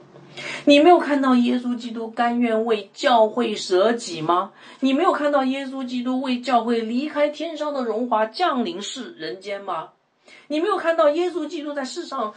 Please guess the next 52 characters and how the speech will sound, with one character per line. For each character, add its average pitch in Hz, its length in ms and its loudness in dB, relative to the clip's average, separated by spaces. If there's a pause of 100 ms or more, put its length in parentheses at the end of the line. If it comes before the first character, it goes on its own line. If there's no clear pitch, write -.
为 349 180 4
教 330 220 -2
会 269 200 -6
忍 170 220 -10
受 226 220 -4
苦 156 300 -14
难 185 220 -6
吗？ 160 180 -10 (180)
为 262 160 -4
他 240 100 -8
的 233 100 -2
门 165 220 -6
徒， 160 320 -12
徒 165 160 -14
忍 160 180 -6
受 175 200 -8
苦 - 220 -16
难 131 220 -14
吗？ 143 140 -18 (300)
你 277 120 4
没 285 100 4
有 277 120 6
看 269 220 2
见 233 180 0
最 233 140 -2
后 208 120 -8
耶 196 200 -6
稣 202 180 -10
基 185 180 -12
督 180 200 -2 (100)
在 180 160 0
十 180 220 -6
字 208 120 -4
架 196 200 -2
上， 175 180 -6 (180)
架 202 140 0
上 - 160 -6 (280)
为 320 340 4
教 247 260 0
会 233 160 0
的 190 80 -2
缘 160 240 -6
故 170 180 -4
牺 220 380 -10
牲 220 140 -4
了 185 120 -8
自 175 200 -10
己 - 160 -16
的 117 80 -18
生 127 220 -14
命 127 200 -14
吗？ 113 120 -20